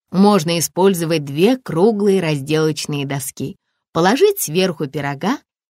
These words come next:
и перевернуть. Снова размять пирог и еще раз перевернуть.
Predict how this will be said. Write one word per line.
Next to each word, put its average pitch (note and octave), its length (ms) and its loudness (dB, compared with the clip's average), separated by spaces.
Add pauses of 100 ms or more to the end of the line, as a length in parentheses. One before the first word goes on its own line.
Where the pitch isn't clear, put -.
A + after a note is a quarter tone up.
и A#3 120 4
перевернуть. F3 800 -2 (220)
Снова F3 520 2
размять E3 480 -6
пирог G3 380 -2 (460)
и D#3 80 0
еще G#3+ 480 2
раз D3+ 200 -2
перевернуть. E3+ 760 -4